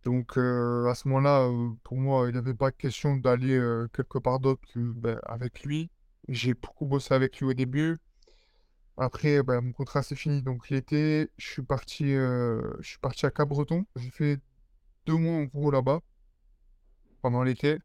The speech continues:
Et, euh, donc, après, bah, je suis revenu au club, euh, de Évreux. Et, euh, bah, donc, du coup, bah, je me suis repété le croisé,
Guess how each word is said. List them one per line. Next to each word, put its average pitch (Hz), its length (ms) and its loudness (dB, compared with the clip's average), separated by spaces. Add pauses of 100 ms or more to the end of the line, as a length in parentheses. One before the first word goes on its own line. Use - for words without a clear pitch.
(1160)
Et, 131 140 2
euh, 120 720 0
donc, 120 220 -4
après, 127 260 -2
bah, 131 160 2
je - 80 -6
suis 131 100 -4
revenu 131 300 0
au 131 80 0
club, 127 300 -2
euh, 120 360 2
de 123 200 0
Évreux. 127 360 0 (520)
Et, 139 120 2
euh, 123 840 0 (200)
bah, 117 300 2
donc, 120 220 -2
du 113 120 -10
coup, 131 180 -8
bah, 117 200 2
je 120 140 -8
me 117 40 -6
suis - 180 -4
repété 123 340 0
le - 80 -8
croisé, 160 680 0